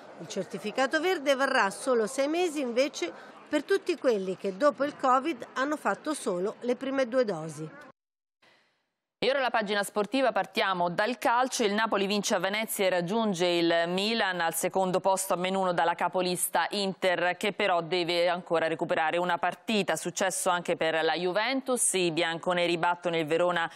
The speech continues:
Speaker 2: con i gol dei nuovi acquisti Vlahovic e Zakaria, strappando il provvisorio quarto posto all'Atalanta, sconfitta in casa dal Cagliari.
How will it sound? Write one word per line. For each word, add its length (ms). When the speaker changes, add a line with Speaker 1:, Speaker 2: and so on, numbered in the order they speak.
Speaker 2:
con 180
i 40
gol 240
dei 120
nuovi 360
acquisti 880
Vlahovic 640
e 140
Zakaria, 520
strappando 540
il 80
provvisorio 460
quarto 340
posto 460
all'Atalanta, 960
sconfitta 720
in 180
casa 340
dal 220
Cagliari. 460